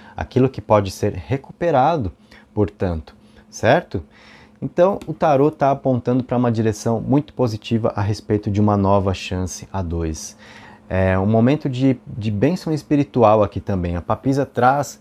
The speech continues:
essa vibração da espiritualidade com a força da deusa, né? Então, é a energia do sagrado feminino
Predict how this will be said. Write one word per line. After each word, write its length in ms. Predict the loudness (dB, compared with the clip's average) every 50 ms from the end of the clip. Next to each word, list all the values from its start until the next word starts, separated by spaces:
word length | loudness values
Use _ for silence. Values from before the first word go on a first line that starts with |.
| _ _ -8
essa 260 | -6 -6 -4 -4 -4
vibração 640 | -4 -4 -4 -2 -2 -4 -4 -4 -6 -6 -6 -6 -8 -10 -16 -12 -4
da 120 | 0 0 0
espiritualidade 880 | 0 0 -4 -2 -2 -2 0 0 0 2 2 4 4 6 4 4 2 0
com 140 | -4 -4 -4
a 80 | -4
força 380 | -4 -2 -2 -2 -2 -2 -6 -6
da 120 | -6 -4
deusa, 500 | -4 -2 0 0 0 0 -2 -4 -6 -8 -8 _ _ _ -20 -20 _ _ _ -14
né? 260 | -8 -6 -4 -4 -6 -8 _ _ _ _ _ -12 -8
Então, 360 | -8 -6 -2 0 0 0 0
é 200 | 0 0 0 2
a 100 | 2 2
energia 400 | 2 4 4 2 2 2 0 0
do 100 | 0 -2
sagrado 600 | -4 -4 -2 -2 -2 0 0 0 0 0 -2 -4
feminino 680 | -6 -2 0 2 4 4 2 2 2 2 0 0 -2